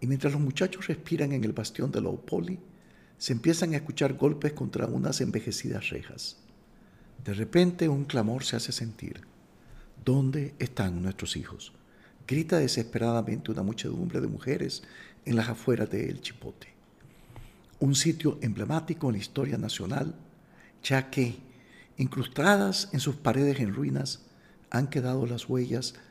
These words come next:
de los prisioneros políticos de todas las tiranías que nuestro país ha tenido que sufrir. Un inframundo donde el régimen ha querido quebrar esperanzas,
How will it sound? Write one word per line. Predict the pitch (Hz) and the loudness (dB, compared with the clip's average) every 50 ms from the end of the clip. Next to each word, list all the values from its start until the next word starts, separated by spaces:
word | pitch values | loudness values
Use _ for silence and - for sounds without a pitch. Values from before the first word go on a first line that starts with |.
| - - - | -20 -8 -4
de | - 120 | 0 0
los | 123 123 | 0 0
prisioneros | 123 - 131 117 127 113 127 131 143 143 | 0 -2 -2 0 2 2 2 2 0 0
políticos | 151 - 131 117 - 127 131 - 180 - - - | -2 -4 -4 -2 -2 -2 -4 -4 -6 -6 -4 -2
de | - - | -2 -4
todas | - - - - 151 151 147 151 | -6 -4 0 2 4 4 4 4
las | 143 131 - | 0 -2 -4
tiranías | - 139 - 110 117 135 139 - 113 - - - | -4 -4 -2 -2 -2 -2 -2 -2 -2 -4 -6 -6
que | - - | -6 -4
nuestro | - 101 - - - - | -4 -4 -4 -4 -6 -4
país | - 95 87 95 - 120 127 - - - - - - - - - | -2 -2 -2 0 -2 -4 -4 -6 -10 -14 -20 -20 -20 -20 -18 -6
ha | - 131 131 135 | -6 -6 -4 -2
tenido | 143 120 113 120 117 113 117 110 | -4 -4 -4 -4 -2 -2 -2 -2
que | 113 113 | -4 -6
sufrir. | 110 - 113 - - 101 - - - - - - - - - - - - - - - - - - - - - - - - - _ - - | -6 -6 -8 -8 -10 -10 -10 -10 -12 -12 -14 -20 -20 -20 -20 -20 -20 -20 -20 -20 -20 -20 -20 -20 -20 -20 -20 -20 -20 -20 -20 _ -20 0
Un | - - 131 135 | 4 6 8 8
inframundo | 139 131 135 - 135 120 110 123 131 123 117 110 - - - - - - - - - - - _ - - | 6 4 2 0 -2 0 2 2 2 2 0 -2 -2 -6 -8 -8 -14 -20 -20 -20 -20 -20 -20 _ -20 -6
donde | - 107 113 104 104 | -4 -2 0 0 0
el | 98 98 | -2 0
régimen | 113 123 117 143 135 113 101 117 | 0 0 0 2 0 0 0 0
ha | 120 117 | -2 0
querido | - 127 117 120 127 123 123 | 0 -2 0 0 0 0 0
quebrar | - 120 104 113 123 127 131 | -2 -4 -2 0 -2 -2 -2
esperanzas, | 127 127 - - 127 107 98 92 90 90 - 82 - - - | -4 -6 -2 -2 0 2 2 0 0 -2 -4 -6 -8 -10 -12